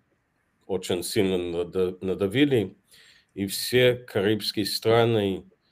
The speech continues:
э, договорились о том, что, э, они поднимут цены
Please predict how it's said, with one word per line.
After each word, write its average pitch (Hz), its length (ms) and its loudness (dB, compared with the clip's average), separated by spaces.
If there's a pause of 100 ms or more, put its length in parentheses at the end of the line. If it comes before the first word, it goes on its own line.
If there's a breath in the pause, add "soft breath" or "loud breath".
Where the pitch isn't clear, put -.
(320)
э, 85 460 -6 (360)
договорились 101 1080 2
о 87 200 -10
том, 113 360 2
что, 92 760 0 (760)
э, 82 320 -10
они 95 440 -4
поднимут 110 600 2
цены 113 600 2